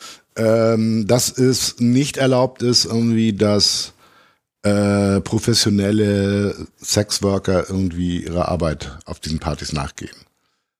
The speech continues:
Das war eine Sache, die uns irgendwie halt,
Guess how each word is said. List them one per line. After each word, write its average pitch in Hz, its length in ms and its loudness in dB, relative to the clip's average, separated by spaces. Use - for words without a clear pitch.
Das 87 200 0
war 98 560 2
eine 92 140 0
Sache, 95 400 0
die 90 680 -2
uns 131 520 0
irgendwie 104 480 0
halt, 98 600 0